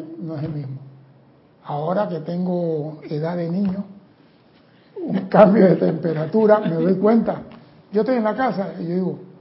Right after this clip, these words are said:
"Cambió la temperatura". Busco el aparato, está en treinta y uno. Sabía, estaba en veintinueve, subió.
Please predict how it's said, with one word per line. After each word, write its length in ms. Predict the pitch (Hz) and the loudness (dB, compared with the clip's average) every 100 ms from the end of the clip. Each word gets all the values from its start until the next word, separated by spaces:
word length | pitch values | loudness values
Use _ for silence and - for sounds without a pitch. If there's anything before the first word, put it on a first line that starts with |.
| _ _ _ | _ _ _
"Cambió 280 | - 156 156 | -10 -6 -4
la 80 | 175 | -6
temperatura". 680 | 175 151 151 143 156 139 131 - - - _ _ - - _ _ _ _ 202 | -8 -8 -10 -10 -10 -10 -12 -18 -20 -20 _ _ -20 -20 _ _ _ _ -14
Busco 280 | 160 208 208 | -4 -4 -2
el 60 | 196 | -2
aparato, 500 | 185 180 214 233 233 - - _ _ _ - - - - - - - _ - - - | -2 -2 -2 -4 -8 -12 -20 _ _ _ -6 -6 -14 -20 -20 -20 -20 _ -20 -20 -10
está 160 | 165 | -4
en 80 | 165 | -4
treinta 360 | 170 156 151 147 | -2 -4 -4 -4
y 80 | 156 | -2
uno. 180 | 151 135 - - - - - | -4 -4 -12 -18 -20 -20 -18
Sabía, 320 | 147 147 151 | -14 -10 -12
estaba 280 | - 151 156 | -12 -12 -12
en 140 | 160 156 | -10 -10
veintinueve, 680 | 156 147 156 151 156 147 139 | -10 -10 -10 -12 -10 -12 -12
subió. 380 | 156 131 143 | -14 -10 -10